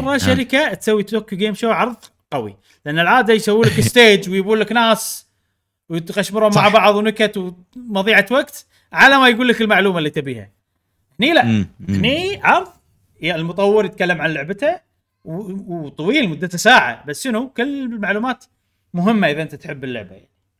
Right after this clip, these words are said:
Speaker 2: مم. مم. مم.
Speaker 1: أو-، أول شيء
Speaker 2: حتى،
Speaker 1: مونستر
Speaker 2: حتى
Speaker 1: هانتر.
Speaker 2: من البداية ب-،
Speaker 1: مم.
Speaker 2: من بداية العرض قال حاط لك شيء ملخص إن أنا، إحنا بنتكلم عن هالألعاب.
Speaker 1: أيوة.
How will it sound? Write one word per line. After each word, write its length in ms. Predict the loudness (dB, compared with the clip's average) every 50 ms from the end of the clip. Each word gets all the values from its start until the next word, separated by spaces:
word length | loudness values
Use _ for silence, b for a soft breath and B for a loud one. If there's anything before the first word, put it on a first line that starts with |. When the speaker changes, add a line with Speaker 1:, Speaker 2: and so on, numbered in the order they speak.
| _ _ _ _ _ _ _ _ -4
Speaker 2:
مم. 80 | -2 0
مم. 640 | 0 0 0 0 0 0 -2 -2 -2 -2 -2 -2
مم. 60 | 0
Speaker 1:
أو-، 240 | 0 -2 0 2 4
أول 180 | 4 4 4 2
شيء 120 | 2 2
Speaker 2:
حتى، 20 |
Speaker 1:
مونستر 200 | 2 2 2 2
Speaker 2:
حتى 180 | 0 2 0 2
Speaker 1:
هانتر. 100 | 2 0
Speaker 2:
من 60 | 0
البداية 600 | 0 0 0 0 0 0 0 0 0 -2 -2 -2
ب-، 160 | -2 -2 -2
Speaker 1:
مم. 120 | -2 0 0
Speaker 2:
من 120 | 0 2
بداية 240 | 2 2 0 0 0 -2
العرض 360 | -2 -2 -2 -2 -2 -2 -2
قال 240 | -2 -2 -2 -4 -6 -2
حاط 260 | -2 -2 -2 -2 -4
لك 120 | -6 -4
شيء 120 | -2 0 0
ملخص 460 | 0 0 -2 -2 -4 -4 -4 -6 -8
إن 200 | -4 -2 -2 0
أنا، 200 | 0 -2 -4 -4
إحنا 180 | -2 -2 -2
بنتكلم 360 | -2 -2 -2 -2 -2 -2 -2 -2
عن 120 | 0 0
هالألعاب. 540 | 2 2 2 2 0 -2 -2 -2 -4 -4 -4
Speaker 1:
أيوة. 480 | -4 -6 -6 -6 -6 -6 -6 -6 -10